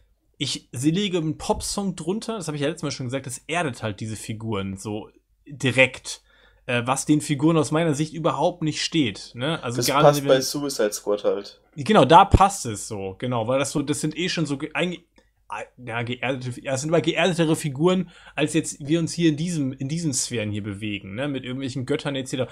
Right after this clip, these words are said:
Speaker 1: Also ich fand schon, dass die Musik hat, ähm, schon noch mal, ähm, dem Gan-, dem Ganzen einen epischen An-, einen epischen Anstrich gegeben, als es beim ersten der Fall war. Für mich also absolut.
Speaker 2: Interessant ist auch, dass sie das Superman-Theme noch mal genommen haben, oder das aus Man of Steel
Speaker 1: Ja.
Speaker 2: zumindest,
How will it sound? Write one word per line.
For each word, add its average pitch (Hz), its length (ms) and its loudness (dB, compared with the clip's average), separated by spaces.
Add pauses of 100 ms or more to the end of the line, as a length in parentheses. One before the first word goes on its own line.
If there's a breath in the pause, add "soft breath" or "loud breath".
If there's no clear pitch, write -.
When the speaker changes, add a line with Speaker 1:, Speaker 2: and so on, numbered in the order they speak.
(140)
Speaker 1:
Also 143 140 4
ich 180 80 2
fand 190 160 2
schon, 208 140 -2
dass 196 120 -2
die 185 100 -6
Musik 175 500 0 (260 soft breath)
hat, 170 300 -2
ähm, 165 420 -4 (220 soft breath)
schon 185 220 -2
noch 180 140 0
mal, 160 460 -2
ähm, 143 400 -6
dem 143 180 0
Gan-, 147 280 -8
dem 131 160 -10
Ganzen 156 320 -4
einen 147 140 -6
epischen 165 500 0
An-, 160 100 -6
einen 151 220 -6
epischen 175 400 -4
Anstrich 165 360 -2
gegeben, 151 380 2
als 139 160 -2
es - 80 -12
beim 131 160 -6
ersten 131 340 -6
der 98 120 -6
Fall 98 260 -8
war. 98 160 -8
Für - 120 -8
mich 127 180 -2
also 127 100 -4
absolut. 110 640 -10 (280)
Speaker 2:
Interessant 131 520 4
ist 151 100 -2
auch, - 240 6
dass - 200 -4
sie 123 220 -2
das 113 200 -2
Superman-Theme 110 640 2
noch 107 100 -6
mal 107 160 2
genommen 104 300 -2
haben, 104 380 2
oder 104 120 0
das 104 200 -4
aus - 340 -2
Man 117 140 2
of 110 80 0
Steel 107 140 -2
Speaker 1:
Ja. 104 120 0
Speaker 2:
zumindest, 113 540 -4